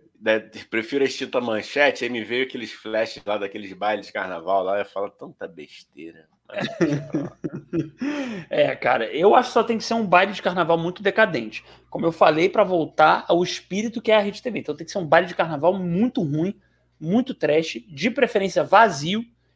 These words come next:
Speaker 2: e sem ninguém famoso, entendeu? Um, um,
Speaker 1: Ah,
Speaker 2: assim,
Speaker 1: não. Pô,
Speaker 2: tacar
Speaker 1: sabe
Speaker 2: o
Speaker 1: que é,
Speaker 2: puteiro.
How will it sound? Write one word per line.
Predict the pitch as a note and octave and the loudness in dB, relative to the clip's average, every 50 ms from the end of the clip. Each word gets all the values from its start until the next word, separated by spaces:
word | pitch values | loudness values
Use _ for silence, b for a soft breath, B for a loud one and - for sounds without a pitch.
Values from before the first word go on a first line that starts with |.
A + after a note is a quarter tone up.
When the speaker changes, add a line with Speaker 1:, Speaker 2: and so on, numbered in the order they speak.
| _ | _
Speaker 2:
e | - D#3+ | -10 -8
sem | - - G#3 G#3 | -6 -4 -2 -2
ninguém | G#3 G3+ E3+ G3 G3+ | -2 -2 0 0 0
famoso, | G3+ A3+ G#3+ F#3+ D#3 C#3 B2+ A#2+ A#2 A#2 | 2 0 0 2 0 -2 -2 -4 -8 -14
entendeu? | - - A#2 A#2+ A#2+ A#2+ B2+ C3+ | -12 -10 -8 -6 -4 -2 -4 -4
Um, | C3+ - C#3+ D3 C#3+ D3 - | -6 -8 -8 -8 -8 -8 -10
um, | E3+ - - - | -10 -8 -4 2
Speaker 1:
Ah, | - F#2+ G2+ G2+ G#2 G#2 G2+ G2+ G#2 G2+ G2+ G2 G2+ G2 F#2+ F#2+ F#2+ F#2+ F#2 | 4 6 8 8 8 6 6 4 4 4 2 2 2 2 2 2 2 0 -2
Speaker 2:
assim, | F2+ E2+ | -4 -4
Speaker 1:
não. | E2 E2 F2 F2 F2 F2+ F2 F2 F2 F2+ - - - - | -8 -6 -6 -6 -6 -6 -6 -8 -8 -10 -12 -16 -16 -10
Pô, | - B2 | -6 -2
Speaker 2:
tacar | A2+ - - | -2 -2 2
Speaker 1:
sabe | C#3+ G3 | 4 4
Speaker 2:
o | G3 G3 | 4 4
Speaker 1:
que | C3+ | 4
é, | B2 - | 0 -2
Speaker 2:
puteiro. | - - G2 - - B2 | -2 -4 -8 -10 -10 -12